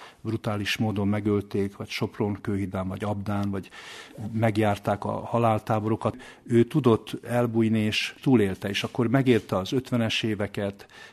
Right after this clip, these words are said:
megérte a hatvanas, és épp itt a rendszerváltás idejéig élt. És meghatározó személyisége volt a magyar irodalomnak. Utolsó felesége csodálatos asszony volt, aki gyönyörű képeket készített, a Bibliát is végig illusztrálta.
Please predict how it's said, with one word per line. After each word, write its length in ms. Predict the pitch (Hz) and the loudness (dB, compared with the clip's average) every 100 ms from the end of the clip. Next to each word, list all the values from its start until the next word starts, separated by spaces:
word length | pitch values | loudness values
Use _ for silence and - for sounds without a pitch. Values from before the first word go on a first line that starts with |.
| - | -4
megérte 440 | 110 110 104 - | 0 2 0 0
a 60 | 98 | -2
hatvanas, 640 | 107 117 107 107 101 - | -2 -2 -2 -2 -2 -2
és 140 | 127 - | -2 2
épp 240 | 180 - | 2 4
itt 160 | 123 - | 0 2
a 60 | |
rendszerváltás 840 | 110 110 - 101 95 95 - 98 - | 0 0 -2 -4 -4 -6 -8 -8 -6
idejéig 520 | 113 98 95 98 98 | -6 -4 -4 -4 -4
élt. 440 | 98 90 87 - - - - - | -4 -4 -8 -12 -18 -18 -18 -6
És 160 | 127 | -2
meghatározó 960 | - 165 - 120 117 110 107 110 107 110 123 | 2 2 2 2 2 2 0 2 2 0 -2
személyisége 720 | - 131 123 104 - 113 104 | 0 4 4 4 0 -2 0
volt 260 | 104 110 - | 0 -2 -2
a 60 | |
magyar 280 | 107 117 107 | -2 0 2
irodalomnak. 580 | 123 120 117 113 131 - - - - | 2 2 2 4 2 0 -10 -18 -12
Utolsó 580 | - 156 135 113 - 110 | -2 4 6 4 4 0
felesége 920 | - 135 120 - - 110 107 110 113 | 2 2 2 2 0 0 0 0 0
csodálatos 720 | - 123 113 104 - 107 - | -2 0 2 2 0 -4 -4
asszony 560 | - 113 - - 110 104 | -4 -4 -4 -4 -2 -2
volt, 400 | 107 113 113 - | 0 0 -2 -4
aki 560 | 101 - 107 104 101 104 - - _ | -8 -4 -2 -2 -4 -8 -20 -20 _
gyönyörű 440 | 110 135 113 101 | 6 6 8 4
képeket 760 | 95 110 101 98 - 98 - - | 0 -2 -2 -4 -6 -6 -8 -4
készített, 580 | 117 113 - 101 104 107 | -2 0 -2 -4 -6 -4
a 60 | |
Bibliát 440 | 104 117 107 98 104 | -2 0 0 0 -2
is 160 | 98 | -4
végig 380 | 107 107 98 95 | -2 -2 -2 -4
illusztrálta. 920 | 98 101 - - 95 98 - 101 120 | -4 -4 -8 -8 -8 -8 -8 -6 -6